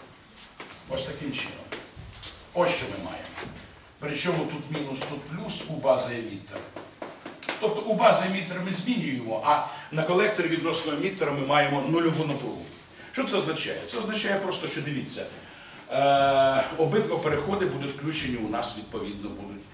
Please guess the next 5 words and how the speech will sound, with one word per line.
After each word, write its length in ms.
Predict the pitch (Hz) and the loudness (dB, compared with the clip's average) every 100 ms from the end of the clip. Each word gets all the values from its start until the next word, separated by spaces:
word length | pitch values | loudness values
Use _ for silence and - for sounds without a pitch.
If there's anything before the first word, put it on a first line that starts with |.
| - - - - - 107 | -6 -6 -6 -10 -8 -6
е, 220 | 107 101 - | -2 -2 -4
включені, 500 | 139 139 131 123 127 - - - 113 | -4 -4 -4 -6 -6 -10 -18 -14 -6
е, 220 | 110 104 - | -2 0 -2
відповідно, 580 | 127 - 123 135 123 127 - - - - - - 104 | -6 -4 -4 -4 -4 -8 -8 -14 -20 -20 -20 -14 -8
е, 160 | 101 | -6